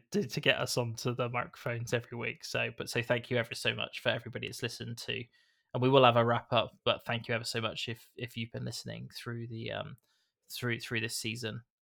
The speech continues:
Um, we do see the analytics. We do see, um, you know, your support. It is, it is very much appreciated. It's, it's very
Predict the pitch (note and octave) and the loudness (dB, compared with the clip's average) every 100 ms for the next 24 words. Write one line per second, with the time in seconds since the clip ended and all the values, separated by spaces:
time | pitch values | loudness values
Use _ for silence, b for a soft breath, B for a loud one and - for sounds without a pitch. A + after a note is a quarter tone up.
0 | B2 A#2 A2+ A#2 - F#2 - B2 A#2+ B2+ | -4 -2 -2 -6 -10 -14 -8 -6 -2 0
1 | A#2+ - A#2 A2+ A2+ A#2 A2+ - A2+ - | 0 0 0 2 2 0 -2 0 -2 -4
2 | - B2 B2+ A#2+ A#2 - A#2 A#2 - _ | -8 -6 -2 0 0 -4 -4 -6 -10 _
3 | - B2 - - - _ - A#2 E2+ A#2 | -10 -8 -6 -10 -16 _ -10 -8 -8 -8
4 | A2+ - A#2 A2 - - A2+ G2+ A2+ - | -8 -8 -8 -6 -6 -6 -8 -8 -8 -10
5 | - G#2+ G#2+ - A2 G#2 G#2 - - G#2+ | -10 -8 -8 -4 -4 -2 -8 -12 -12 -12
6 | - - - - _ - - - A#2 - | -10 -8 -10 -12 _ -14 -14 -16 -20 -10
7 | F2 F#2 | -8 -8